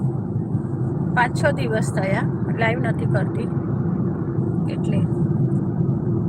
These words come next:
મહિપતભાઈ કે છે, "ઓમ નમઃ શિવાય, ઓમ નમઃ શિવાય,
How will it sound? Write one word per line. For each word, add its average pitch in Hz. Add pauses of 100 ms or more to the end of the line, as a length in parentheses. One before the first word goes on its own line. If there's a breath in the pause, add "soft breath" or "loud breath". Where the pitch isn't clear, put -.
(200)
મહિપતભાઈ 208
કે 202
છે, -
"ઓમ -
નમઃ -
શિવાય, -
ઓમ -
નમઃ -
શિવાય, 131